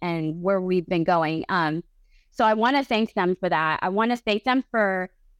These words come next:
helping me to really navigate through the, d-,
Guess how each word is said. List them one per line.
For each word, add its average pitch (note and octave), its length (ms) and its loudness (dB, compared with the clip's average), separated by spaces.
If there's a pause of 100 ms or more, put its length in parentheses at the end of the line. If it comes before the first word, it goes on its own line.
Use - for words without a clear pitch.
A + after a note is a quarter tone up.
(140)
helping D#4 400 2
me C#4+ 160 2
to G#3+ 240 -2
really G#3 320 0
navigate F#3+ 720 0 (340)
through G3+ 520 2
the, E3+ 520 0
d-, G#3+ 100 0